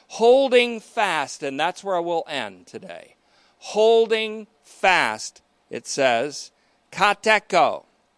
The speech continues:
Same verb, holding on, grasping firmly, holding on fast,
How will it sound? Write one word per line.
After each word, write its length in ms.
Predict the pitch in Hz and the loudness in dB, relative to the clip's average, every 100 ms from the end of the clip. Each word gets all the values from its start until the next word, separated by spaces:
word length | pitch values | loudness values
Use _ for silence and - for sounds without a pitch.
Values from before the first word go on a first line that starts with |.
| _ _ _ _ _ _ _ | _ _ _ _ _ _ _
Same 440 | - 170 185 208 | -8 -2 0 0
verb, 420 | 196 214 185 113 _ _ _ _ _ _ _ - | 4 6 6 2 _ _ _ _ _ _ _ -6
holding 500 | 160 214 214 208 202 | 2 4 4 2 2
on, 440 | 190 170 123 107 _ | 2 0 -2 -8 _
grasping 880 | 143 165 202 202 - - 208 196 196 | -4 0 2 0 -6 -2 -2 -2 -8
firmly, 1080 | - - 208 208 190 156 147 117 98 - _ _ _ _ _ _ _ | -14 0 2 4 0 0 2 2 -2 -14 _ _ _ _ _ _ _
holding 580 | - 202 214 214 208 202 | -4 4 6 6 4 2
on 560 | 196 190 170 135 101 90 | 2 4 4 2 -2 -12
fast, 1000 | - - 175 160 123 98 - - - | -8 0 2 2 0 -4 -10 -10 -12